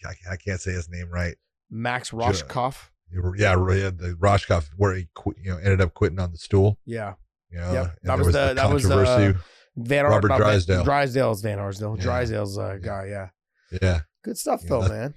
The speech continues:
Speaker 1: that's where he got his win, so.
Speaker 2: Yeah, he, he just couldn't get it going. He couldn't get it.
Speaker 1: Nope.
Speaker 2: There was never a moment where he was in that fight at all.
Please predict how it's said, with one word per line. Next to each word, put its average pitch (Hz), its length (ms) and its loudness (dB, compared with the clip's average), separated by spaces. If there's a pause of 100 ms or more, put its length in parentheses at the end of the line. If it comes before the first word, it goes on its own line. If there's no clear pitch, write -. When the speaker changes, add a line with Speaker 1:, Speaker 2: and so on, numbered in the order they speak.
(100)
Speaker 1:
that's 92 180 -14
where 98 80 2
he 92 60 0
got 92 140 2
his 87 140 2
win, 92 300 4
so. 80 320 -12 (240)
Speaker 2:
Yeah, 104 340 -12
he, 139 140 -4
he 151 320 -4
just 151 220 -4 (160)
couldn't 143 220 -2
get 123 120 -2
it 110 60 -6
going. 107 340 -6 (640)
He - 100 -10
couldn't 123 240 -6
get 117 140 -4
it. 113 40 -2
Speaker 1:
Nope. 139 200 2
Speaker 2:
There 139 100 -2
was 135 100 -2
never 135 280 0
a 139 40 2
moment 135 340 0
where 117 120 -4
he 120 300 -4
was 117 160 -4
in 120 80 -4
that 107 200 -8
fight 107 220 -4
at 98 80 -10
all. 95 320 -10